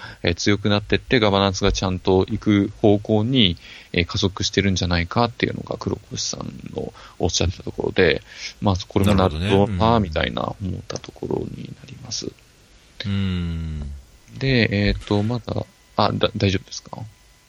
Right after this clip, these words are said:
Speaker 2: うん。あ、だ-、あ、いい。え、次のセッションへ行っちゃいます？これ、
Speaker 1: あ、次のセッション。
Speaker 2: この、
Speaker 1: じゃあ、この、
Speaker 2: あ、
Speaker 1: このセッションで、
Speaker 2: いや、
Speaker 1: はい。
Speaker 2: うん。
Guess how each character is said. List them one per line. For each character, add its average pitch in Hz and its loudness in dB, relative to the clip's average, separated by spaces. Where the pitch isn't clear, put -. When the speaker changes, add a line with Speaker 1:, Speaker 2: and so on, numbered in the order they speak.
Speaker 2:
う 123 -4
ん。 98 0
あ、 110 -2
だ-、 104 -4
あ、 107 -2
い 95 2
い。 87 -4
え、 127 0
次 - 2
の 107 4
セ 78 -2
ッ - 0
シ - -2
ョ 82 0
ン 76 -2
へ 73 -4
行 78 -6
っ - -20
ち - -6
ゃ - -2
い - -2
ま 73 -4
す？ - -6
こ 220 -4
れ、 208 2
Speaker 1:
あ、 - 2
次 131 0
の 120 6
セ 104 2
ッ - 4
シ 98 0
ョ 98 -10
ン。 - -10
Speaker 2:
こ - -18
の、 - -20
Speaker 1:
じ - -2
ゃ 101 2
あ、 101 -2
こ 110 2
の、 120 4
Speaker 2:
あ、 107 2
Speaker 1:
こ 135 2
の 131 4
セ 120 4
ッ 113 -2
シ - -8
ョ - -6
ン 123 0
で、 120 6
Speaker 2:
い - 6
や、 117 0
Speaker 1:
は 110 4
い。 - 6
Speaker 2:
う - 4
ん。 85 0